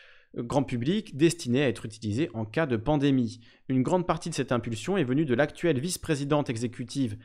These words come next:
d'In-Q-Tel, Tara O'Toole, qui était auparavant directrice du John Hopkins Center for Health Security, et qui a également coécrit plusieurs simulations controversées de guerre biologique et de pandémie, comme Dark Winter, sur lequel a aussi travaillé, euh, Whitney Webb.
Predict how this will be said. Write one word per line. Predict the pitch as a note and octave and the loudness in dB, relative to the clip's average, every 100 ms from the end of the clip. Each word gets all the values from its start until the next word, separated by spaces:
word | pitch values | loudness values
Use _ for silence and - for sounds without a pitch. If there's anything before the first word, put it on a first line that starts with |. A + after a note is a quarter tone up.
| - - | -18 -8
d'In-Q-Tel, | D3 F#3+ - B2+ A#2+ D#3+ E3 | -4 -2 -2 0 2 2 0
Tara | - C#3 C3+ C3 - | -2 0 0 0 2
O'Toole, | F3 - C#3+ F3 - - - - | 2 2 0 0 -2 -12 -20 -2
qui | D#3+ | 2
était | D#3+ E3 D#3 B2+ - | 2 4 2 2 0
auparavant | F#3+ F3+ B2+ A2 B2 | 0 2 2 2 2
directrice | C3 A#2 G#2 - D#3+ | 0 0 -2 -2 -4
du | A2+ | -4
John | G#2+ E3 D#3+ | 2 2 2
Hopkins | - C#3+ - D3+ A#2+ - - - - | 0 -4 -2 0 0 -2 -12 -20 -20
Center | - - E3 D#3 A#2 G#2+ - - - | -6 0 0 2 0 0 -8 -20 -20
for | - A#2 G#2+ | -4 -2 0
Health | F#3 F#3 | 2 0
Security, | - D#3 - A2 G#2 C#3+ F3 - _ _ _ - | -2 -4 -2 -4 -2 -4 -4 -8 _ _ _ -8
et | C3+ | -2
qui | C#3+ | 2
a | |
également | C3+ C#3 A2+ | 4 4 4
coécrit | G#2+ F3 D#3+ - A2+ | 4 4 4 0 -6
plusieurs | D#3 E3 C#3+ A2 | -4 0 0 0
simulations | - F#3+ F3+ D3+ C#3 A#2 | -2 0 4 4 2 -2
controversées | G#2+ F3 - B2 A2 - F#3 | -2 -4 -2 0 0 0 -2
de | A2+ | -2
guerre | A2 E3+ C3 | 0 0 0
biologique | B2 C3+ A2 G#2+ - - | 0 2 2 -2 -8 -4
et | B2 | -2
de | |
pandémie, | G#2+ A2 D3 G#2+ G#2+ C#3 - - _ | 0 2 2 2 0 -2 -8 -20 _
comme | C3 C#3+ C3 - | 2 4 2 -4
Dark | A2+ C3 D#3 - | 0 2 2 0
Winter, | B2 D3+ B2 A#2 G2+ | 4 4 4 2 0
sur | - | -2
lequel | A2+ A2 B2+ | -2 2 2
a | A#2 | 4
aussi | B2+ D#3+ | 2 -4
travaillé, | - A2+ A2 A#2+ D#3+ - | -2 0 2 2 0 0
euh, | A2+ | -2
Whitney | B2 C3+ B2+ | -2 0 2
Webb. | A2 G2+ G2 | 2 2 -2